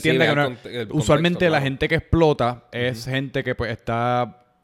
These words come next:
Speaker 1: está targeting a lo, a un público mucho menor, un
Speaker 2: Exacto.
Speaker 1: público de
Speaker 2: Full,
Speaker 1: chamaco,
Speaker 2: full.
Speaker 1: a través de videos, eh,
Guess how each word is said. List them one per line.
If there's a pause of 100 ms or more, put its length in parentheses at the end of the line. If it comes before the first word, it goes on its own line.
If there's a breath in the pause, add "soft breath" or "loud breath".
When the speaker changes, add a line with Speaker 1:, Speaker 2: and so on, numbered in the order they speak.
(160)
Speaker 1:
está
targeting
a
lo,
a
un
público
mucho
menor,
un
Speaker 2:
Exacto.
Speaker 1:
público
de
Speaker 2:
Full,
Speaker 1:
chamaco,
Speaker 2:
full. (120)
Speaker 1:
a
través
de
videos,
eh,